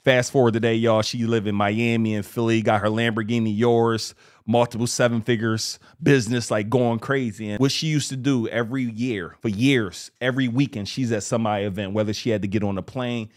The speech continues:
and she started building her name up. She the student loan doctor. So she started going to these rooms. As she started going to as many rooms, now they asking her to speak. Now they asking her to, like, "Yo, can you come to my audience?" And what you're doing, you, you're getting a name for showing up.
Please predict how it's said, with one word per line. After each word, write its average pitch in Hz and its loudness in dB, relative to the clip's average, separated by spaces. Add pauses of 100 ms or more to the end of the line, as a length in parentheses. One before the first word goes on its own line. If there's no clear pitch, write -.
(160)
and 110 -8
she - -6
started 120 2
building 113 0
her 110 -2
name 113 0
up. - -10
She - -4
the 117 0
student 113 -2
loan 104 -4
doctor. 85 -8 (240)
So - -4
she 131 -4
started 117 4
going 120 2
to 120 0
these 110 -4
rooms. 113 0
As 113 0
she - -6
started 117 -2
going 117 0
to 113 0
as 107 -4
many 117 -2
rooms, 113 -2
now 117 0
they 117 -2
asking 113 -2
her 104 -4
to 87 -12
speak. - -6 (460)
Now 117 2
they 117 0
asking 120 0
her 120 0
to, 117 0
like, 107 -2
"Yo, 113 0 (200)
can 139 0
you 131 2
come 127 0
to - -8
my 117 2
audience?" 104 0 (300)
And 117 -2
what 123 -2
you're 123 0
doing, 131 0
you, 117 0
you're 127 2
getting 143 0
a 127 2
name 127 2
for 107 -8
showing 117 0
up. 110 -2